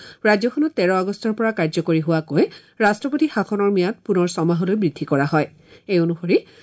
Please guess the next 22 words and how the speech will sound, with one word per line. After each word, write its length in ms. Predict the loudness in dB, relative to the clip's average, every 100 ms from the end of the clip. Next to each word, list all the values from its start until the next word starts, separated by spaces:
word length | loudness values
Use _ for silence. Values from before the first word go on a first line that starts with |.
| _
দুহেজাৰ 300 | 0 2 2 0
ছাব্বিছ 260 | -2 -4 -4
চনৰ 200 | -2 0 2
তেৰ 120 | 0 0
ফেব্ৰুৱাৰী 320 | -2 0 0 0
পৰ্যন্ত 380 | -2 0 -2 0 0 -2 _ 0
মণিপুৰত 460 | 2 2 0 -2 -4 -12 0
ৰাষ্ট্ৰপতিৰ 460 | 0 2 -2 -2 -2 -2
শাসন 280 | -2 0 0 0
বাহাল 220 | 0 -2 -2
থাকিব। 220 | -2 0 0 -2 -16 -20 -8 0
উল্লেখযোগ্য 400 | 0 0 -2 -4 -4 _
যে 60 | 0 0
গোষ্ঠীগত 360 | 0 0 0 -2 0
সংঘৰ্ষক 480 | 0 0 -2 -4 -4
লৈ 80 | -2 0
মণিপুৰৰ 360 | 0 0 0 0 0
পৰিস্থিতি 400 | 0 0 -4 -2 0
অস্থিৰ 300 | -2 -2 -2 0
হৈ 100 | 0
পৰাৰ 200 | 0 -2 -2
পাছত 280 | -2 0